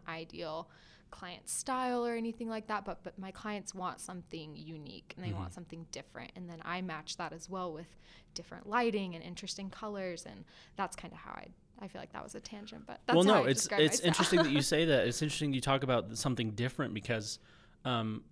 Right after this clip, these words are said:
Speaker 2: I look at your photography, like, on your Instagram or on
Speaker 1: Mm.
Speaker 2: your website and these different places,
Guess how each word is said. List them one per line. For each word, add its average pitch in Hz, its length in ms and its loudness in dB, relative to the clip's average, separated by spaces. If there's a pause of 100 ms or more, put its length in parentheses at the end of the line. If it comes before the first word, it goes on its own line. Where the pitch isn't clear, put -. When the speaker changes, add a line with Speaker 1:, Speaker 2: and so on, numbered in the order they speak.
(100)
Speaker 2:
I 123 60 4
look 151 260 6
at - 140 -2
your 135 80 4
photography, 117 500 2
like, 104 160 0
on 110 80 -2
your 107 80 -4
Instagram 104 760 -2
or 101 40 2
on 101 160 -4
Speaker 1:
Mm. 101 40 -4
Speaker 2:
your 101 260 -4
website 107 560 0
and 104 120 -6
these 101 120 -6
different 104 260 -8
places, 113 560 -4